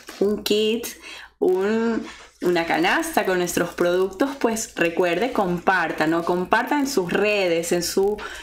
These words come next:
historia, haga una captura y comparta que usted ha seguido nuestro en vivo. Ahora, pues, en Acromax, nuestro nuevo programa Videocast T V. Como ya les mencionaba,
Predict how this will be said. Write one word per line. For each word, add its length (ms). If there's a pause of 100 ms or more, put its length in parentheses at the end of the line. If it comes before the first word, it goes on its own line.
(120)
historia, 960 (320)
haga 320
una 240
captura 880
y 120
comparta 800 (180)
que 100
usted 440 (140)
ha 320 (100)
seguido 640
nuestro 400
en 180
vivo. 480 (520)
Ahora, 560
pues, 360 (360)
en 380
Acromax, 600
nuestro 280
nuevo 560 (120)
programa 880 (100)
Videocast 880
T 160
V. 260
Como 200
ya 160
les 180
mencionaba, 800